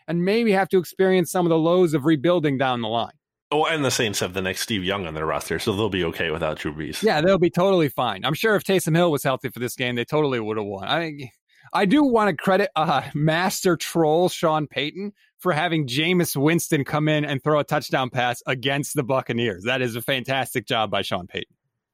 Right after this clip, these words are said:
Speaker 2: With the play that the Bears just used against him successfully with Mitch Trubisky the week before, nonetheless.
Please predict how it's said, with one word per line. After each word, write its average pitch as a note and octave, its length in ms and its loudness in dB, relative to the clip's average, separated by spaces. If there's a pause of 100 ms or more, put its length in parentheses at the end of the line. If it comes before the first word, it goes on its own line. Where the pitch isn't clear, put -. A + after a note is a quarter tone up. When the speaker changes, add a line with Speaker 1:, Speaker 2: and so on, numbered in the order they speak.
(140)
Speaker 2:
With B2 320 0
the A#2+ 200 -2
play G#2+ 480 -2
that G2+ 400 -4
the F2+ 160 -2
Bears G#2 360 0
just - 280 -6
used F#2+ 240 -4
against F2+ 320 -4
him G2 160 -2
successfully F#2 920 -2
with F#2+ 80 -6
Mitch A2 200 -4
Trubisky G#2 500 -2 (320)
the G#2 80 0
week G2+ 160 0
before, F2 580 0
nonetheless. E2+ 640 -4